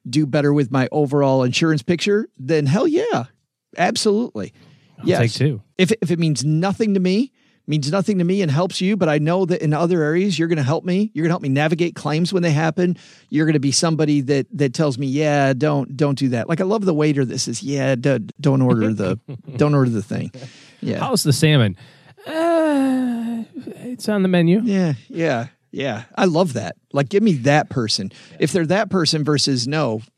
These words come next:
Speaker 1: uh, hey, I think you should replace that term insurance with a whole life policy." Eh, maybe not.
Speaker 2: Interesting.
Speaker 1: Yeah. That, that's what I do. You?
Speaker 2: I'd appreciate the forthrightness.
Speaker 1: Yeah, if it means nothing to me and they are in my corner, I'm gonna help you all day long.
Speaker 2: Yeah.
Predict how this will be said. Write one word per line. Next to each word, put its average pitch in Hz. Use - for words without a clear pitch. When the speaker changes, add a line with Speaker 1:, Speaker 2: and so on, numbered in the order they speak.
Speaker 1:
uh, 120
hey, 139
I 117
think -
you 131
should 107
replace 127
that -
term 170
insurance -
with -
a -
whole 151
life 117
policy." -
Eh, 415
maybe 135
not. 95
Speaker 2:
Interesting. -
Speaker 1:
Yeah. -
That, 110
that's 175
what 180
I -
do. 120
You? 127
Speaker 2:
I'd 175
appreciate 127
the 101
forthrightness. 82
Speaker 1:
Yeah, 294
if 285
it 202
means 240
nothing 240
to 190
me 196
and 202
they 165
are 180
in 196
my 190
corner, 196
I'm 185
gonna 175
help 151
you 143
all 117
day 110
long. 76
Speaker 2:
Yeah. 85